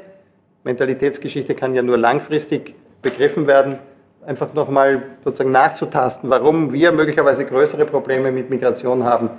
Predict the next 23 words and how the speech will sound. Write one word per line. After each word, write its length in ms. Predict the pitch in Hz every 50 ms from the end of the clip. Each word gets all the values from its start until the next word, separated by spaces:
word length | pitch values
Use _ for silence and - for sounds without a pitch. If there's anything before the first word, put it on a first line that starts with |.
| - - - _ _ -
als 160 | 123 113 -
sagen 160 | - 127 120
wir 80 | 120 120
die 100 | 123 123
U 140 | 120 117 117
S 100 | 110 117
A 120 | 117 110
und 140 | 110 110 107
Kanada. 440 | - 117 113 110 110 - - - - _ _ _ _ _ _ _ _ _ _ _ _ _ _ _ -
Obwohl, 680 | 135 - - 127 135 151 180 214 262 269 269 - - - - - _ _ _ _ _ _
das 160 | - 131 135 -
ist 60 | 156
ein 100 | 135 120
Punkt, 220 | 127 160 160 -
auf 100 | 151 -
den 160 | - 143 139
ich 60 | 123 131
noch 180 | 127 113 -
komme, 380 | - 143 143 156 180 220 269 269 - - - - _ _ _ _ _ _ _
der 260 | - 139 202 - - 185
Anteil 560 | 220 277 294 285 - - 196 160 143 135 120
der 120 | 127 139
Migranten 800 | 127 131 123 - 131 135 123 123 120 - - - 110 104 107 -